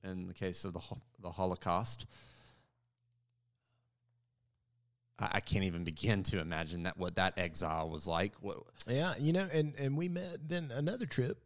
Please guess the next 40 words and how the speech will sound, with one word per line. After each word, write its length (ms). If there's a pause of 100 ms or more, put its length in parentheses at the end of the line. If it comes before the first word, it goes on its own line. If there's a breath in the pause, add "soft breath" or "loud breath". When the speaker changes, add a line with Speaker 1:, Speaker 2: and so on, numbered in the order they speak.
(140)
Speaker 2:
uh, 300
a 60
spring 260
break 180
trip 180
actually 300
with 80
students 400
down 240
in 260
Miami. 480 (680 loud breath)
Uh, 340 (340)
we'd 140
gone 160
down 100
to 80
the 80
Keys 400
and 180 (280)
worked 200
at 80
some 100
churches 360
that 60
had 80
been 120
damaged 400
and 100
some 140
homes 320
down 180
there 140
in 80
a 20
hurricane. 380
We 80
come 140
back 160
through 120
Miami. 540